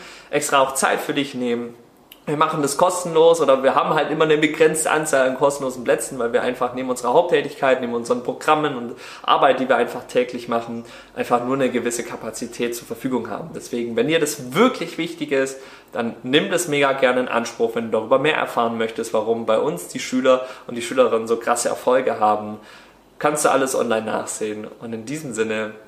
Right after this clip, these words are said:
klick da gerne den Link in der Beschreibung unten an, da kannst du dir mal mehr In-, Informationen holen. Aber ansonsten ist es mir noch, dir wichtig, am Ende noch hier eine Sache mitzugeben. Und zwar das Motto, was wir nämlich ausleben.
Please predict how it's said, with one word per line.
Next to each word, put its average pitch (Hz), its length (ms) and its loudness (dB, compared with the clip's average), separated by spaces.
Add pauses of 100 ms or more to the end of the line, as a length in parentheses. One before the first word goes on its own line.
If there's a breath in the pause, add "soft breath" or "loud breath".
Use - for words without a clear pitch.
(300)
klick - 200 -8
da 113 100 2
gerne 117 280 2
den 117 120 0
Link 180 320 -2
in 131 180 -8
der 123 240 6
Beschreibung 147 540 -2
unten 127 300 -4
an, 113 320 -6
da 117 280 -4
kannst 139 280 -4
du 127 40 -10
dir 123 80 -2
mal 117 120 0
mehr 135 260 2
In-, 123 200 -6
Informationen 113 840 -6
holen. 110 240 -2 (360 loud breath)
Aber 113 100 -4
ansonsten 123 440 2
ist - 160 -8
es - 180 -8
mir 175 200 2
noch, 160 220 0
dir 151 300 4
wichtig, 143 360 -2
am 123 100 2
Ende 120 220 4
noch 117 140 -2
hier 117 120 -8
eine 113 140 -6
Sache 135 240 0
mitzugeben. 110 680 -8 (520 loud breath)
Und 117 120 -8
zwar 110 760 4 (560)
das - 180 -4
Motto, 117 320 0
was - 240 -4
wir 170 160 4
nämlich 143 360 -4
ausleben. 110 640 -6